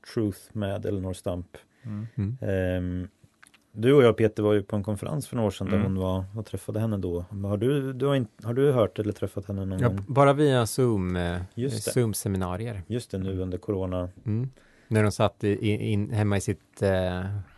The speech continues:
Speaker 3: eget vardagsrum med en kopp te och
Speaker 1: Ja.
Speaker 3: diskuterade.
Speaker 1: Ja.
Speaker 2: Hon har väldigt mycket ären av en, liksom, en vis farmor, liksom.
Speaker 1: Precis.
Speaker 2: <laughs> Så som
Speaker 3: Mycket sympatisk.
Speaker 2: Ja,
Speaker 1: Su-,
Speaker 2: oerhört.
Speaker 1: superskarp, men liksom vänlig,
Speaker 3: Ja, verkligen.
Speaker 1: så att säga.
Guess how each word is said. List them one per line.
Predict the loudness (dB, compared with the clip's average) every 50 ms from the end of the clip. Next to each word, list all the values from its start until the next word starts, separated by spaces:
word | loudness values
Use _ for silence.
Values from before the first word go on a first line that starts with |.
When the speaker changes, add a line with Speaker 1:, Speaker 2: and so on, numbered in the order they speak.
| -20 -10 -2
Speaker 3:
eget | 0 2 2 2 0 2 2
vardagsrum | 2 2 2 2 -2 -2 0 0 0 2
med | 0 -2
en | -2
kopp | -2 -4 -4 -4 -4
te | -4 -4 -2 -2 -2 -4
och | -4 -6 -8 -10 -8 -4
Speaker 1:
Ja. | 0 0
Speaker 3:
diskuterade. | 0 0 0 -4 -6 -6 -4 -4 -4 -6 -6 -6 -4 -2
Speaker 1:
Ja. | 0 0 0 0 -2 -6 _ _ _ -8
Speaker 2:
Hon | -4 -2
har | 0 0
väldigt | 2 2 2 2 2 2 0 0
mycket | -2 -2 0 0 0
ären | 4 4 4 4 4 4 4 4 2 2
av | 2 2 2 2 2
en, | 0 0 0 -2
liksom, | -2 -4 -4 -4 -6
en | -4 -4 -4 -4
vis | -4 -2 -2 -2 -2 -4 -4 -6 -8 -12 -8 -2
farmor, | 2 2 4 4 4 2 0 -2 -4 -6 -8 -10 -12 -16 -18 -14 -10
liksom. | -10 -10 -8 -6 -6 -4
Speaker 1:
Precis. | -4 -2 -2 -2 -2 -2 -2 -4 -4 -2 -2 -4 -4 -4
Speaker 2:
<laughs> | -8 -14 -14 -14 -18 -20
Så | -14 -8 -6 -6 -6 -2
som | 2 2
Speaker 3:
Mycket | 2 4 4 2 0 2
sympatisk. | 0 0 0 -2 -4 -4 -6 -8 -10 -8 -2 0
Speaker 2:
Ja, | 2 2 2 2 2
Speaker 1:
Su-, | 2 2
Speaker 2:
oerhört. | 2 0 -2 -6 -10 -8
Speaker 1:
superskarp, | -2 0 0 0 0 -2 -2 0 2 4 4 2 0 -2 -8
men | -6 -2 -2 0 0 -2 -2 -4
liksom | -4 -6 -4 -4 -2 -2 -2 -2 -4 -8 -10 _ _ _ -20 -20 _ _ _
vänlig, | -6 0 2 4 4 4 2 0 -2 -2 -2 -2 -4 -6 -10 -12 -6
Speaker 3:
Ja, | -4 -2
verkligen. | 2 2 2 2 0 -2 -2 -4
Speaker 1:
så |
att | -4 -4
säga. | -6 -10